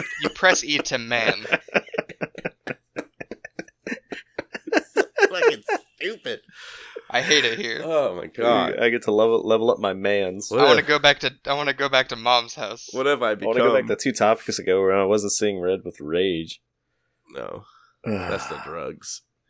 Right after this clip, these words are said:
Speaker 3: Man, this week was a bunch of negative Nancy topics, huh?
Speaker 2: Oh.
Speaker 1: I think, I think it's time for you to introduce everybody's favorite segment.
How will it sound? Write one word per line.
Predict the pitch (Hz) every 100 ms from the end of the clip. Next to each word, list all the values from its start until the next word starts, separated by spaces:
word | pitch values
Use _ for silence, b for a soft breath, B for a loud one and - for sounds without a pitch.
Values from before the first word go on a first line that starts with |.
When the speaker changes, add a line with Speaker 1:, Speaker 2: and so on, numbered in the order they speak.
| _ -
Speaker 3:
Man, | 131 120 104
this | 151 -
week | 110
was | 98
a | 90
bunch | 90 92 -
of |
negative | 71 80 78 76
Nancy | 73 73 82 -
topics, | - 58 - - -
huh? |
Speaker 2:
Oh. | 104 80 58 -
Speaker 1:
I | 151
think, | - 196 -
I | 165
think | 170 202 185
it's | -
time | 196 139
for | 123 131
you | 123
to | 117 110 107
introduce | 113 - 117 107
everybody's | 113 117 123 -
favorite | - - -
segment. | - - -